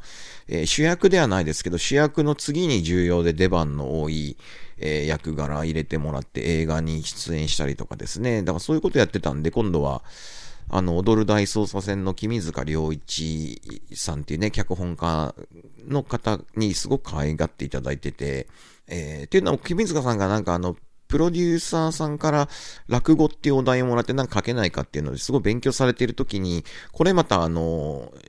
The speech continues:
芝居関係の方から君塚さんを紹介されてですね、あの、演劇やっている、あの、ザブちゃんって、もうその時真打ちになってたんですけど、ザブちゃんっていうのがいるから、「君塚さん会ってみたらどうですか？」って言われたら、に-、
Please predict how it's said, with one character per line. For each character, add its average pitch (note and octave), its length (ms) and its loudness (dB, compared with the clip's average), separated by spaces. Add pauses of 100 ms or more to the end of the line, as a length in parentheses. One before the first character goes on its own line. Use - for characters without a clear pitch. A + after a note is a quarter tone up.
芝 B2+ 340 2
居 C3 40 2
関 C3 220 0
係 D2+ 220 0
の C#2+ 120 -4
方 D#2 220 -4
か - 100 -4
ら C2 120 -4
君 A2+ 240 -2
塚 F#2 160 -4
さ B1 120 -6
ん A1 40 -8
を C2+ 100 -8
紹 G2 160 -2
介 F#2+ 160 0
さ F#2 100 0
れ F2 80 2
て F2 100 -2
で C#2 80 -2
す - 140 -8
ね、 A#1 180 -8 (380)
あ E2+ 120 -2
の、 E2+ 120 0
演 A#2+ 140 0
劇 A#2 460 -2
や A2+ 100 2
っ - 20 -2
て A2 200 -2
い G#2 40 4
る、 G#2 360 2
あ G2 100 -2
の、 F#2+ 480 -2 (760)
ザ B2+ 160 0
ブ A2 80 2
ち - 80 -2
ゃ D#3 40 0
ん - 40 -4
っ - 20 -6
て、 - 80 -2
も E3 80 4
う - 20 6
そ F#3+ 80 2
の F#3+ 60 2
時 D#3 140 4
真 C3+ 160 4
打 - 20 2
ち - 80 -2
に D#2+ 60 -2
な D#2 60 2
っ C#2+ 40 -4
て C#2+ 80 -4
た - 100 -8
ん G#1+ 40 -10
で A#1 60 -8
す - 100 -10
け C#2 100 -2
ど、 A1 140 -6 (440)
ザ C3 140 4
ブ A#2+ 60 0
ち G2+ 100 2
ゃ C#2+ 60 2
ん C#2 40 -2
っ - 40 -6
て D#2 100 -4
い D2+ 40 0
う - 20 -2
の C#2 100 -4
が C2+ 100 -4
い D2+ 80 -2
る D2+ 100 -2
か - 140 -4
ら、 A#1 220 -4 (1040)
「君 G2 160 -4
塚 E2+ 120 0
さ - 80 -6
ん - 40 -4
会 E2+ 60 -4
っ - 40 -14
て - 120 -4
み C#2 80 -4
た A#1+ 100 -6
ら A#1+ 60 -8
ど D#2 120 -2
う - 20 -6
で C2 100 -4
す - 80 -6
か？」 - 100 -4
っ - 20 -10
て - 120 -14
言 - 120 -8
わ - 60 -10
れ - 40 -8
た - 140 -10
ら、 G1+ 160 -10
に-、 - 160 -6